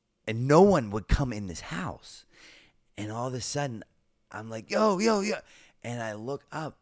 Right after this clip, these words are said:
and it's this other white guy and girl who were using the house to shoot up just like I was. And,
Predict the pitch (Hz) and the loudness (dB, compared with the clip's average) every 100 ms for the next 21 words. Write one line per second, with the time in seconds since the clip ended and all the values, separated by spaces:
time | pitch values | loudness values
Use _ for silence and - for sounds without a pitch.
0 | - 107 107 - - 113 104 - - 107 | -14 -12 -10 -10 -8 -8 -8 -12 -8 -4
1 | 127 127 117 - 85 101 113 110 110 107 | -2 -2 -4 -8 -10 -8 -8 -8 -10 -8
2 | 113 101 98 87 107 120 90 71 - - | -8 -10 -10 -6 -4 -2 -4 -6 -14 -20
3 | _ - - 156 131 127 101 - _ 101 | _ -4 4 4 4 -2 -2 -8 _ -10
4 | 107 180 196 131 107 98 101 110 170 117 | -6 -2 -2 -4 -6 -6 -6 -4 -4 -4
5 | 107 - _ 117 107 - 190 196 - 120 | -8 -14 _ -8 -6 -4 -2 -4 -6 -8
6 | 107 123 175 175 71 64 123 | -4 -2 -2 -2 -4 -6 -2